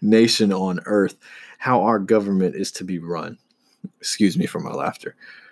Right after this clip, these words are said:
Why don't they go back and help fix the totally broken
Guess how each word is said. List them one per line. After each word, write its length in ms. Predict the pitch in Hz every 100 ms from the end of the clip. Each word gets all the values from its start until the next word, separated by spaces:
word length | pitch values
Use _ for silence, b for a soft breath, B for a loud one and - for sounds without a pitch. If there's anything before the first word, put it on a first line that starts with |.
| B B _ _
Why 380 | - 92 113 131
don't 240 | 151 151 117
they 180 | 107
go 180 | 95 101
back 440 | 98 98 85 - -
and 140 | 95 98
help 280 | 110 95
fix 720 | - - _ 170 143 - - - _ _ _ _ _ _ _ _
the 120 | 104 98
totally 580 | - - 156 147 135 110
broken 720 | 104 120 127 127 151 151